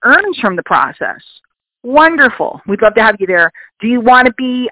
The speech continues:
on the playing field for the contest and maybe win, you know,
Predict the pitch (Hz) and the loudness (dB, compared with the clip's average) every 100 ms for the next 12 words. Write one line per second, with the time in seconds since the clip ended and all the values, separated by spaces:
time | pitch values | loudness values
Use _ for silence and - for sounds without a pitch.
0 | - 233 247 240 240 240 240 - 269 254 | -2 2 4 6 4 2 -4 -2 2 2
1 | 247 - 254 240 240 254 254 - 302 403 | 0 0 2 2 2 -2 0 0 0 2
2 | 294 180 - 214 214 220 208 214 214 214 | 0 -2 -4 -2 -2 -2 -2 -2 -2 -6
3 | _ _ _ 208 214 190 | _ _ _ -4 2 2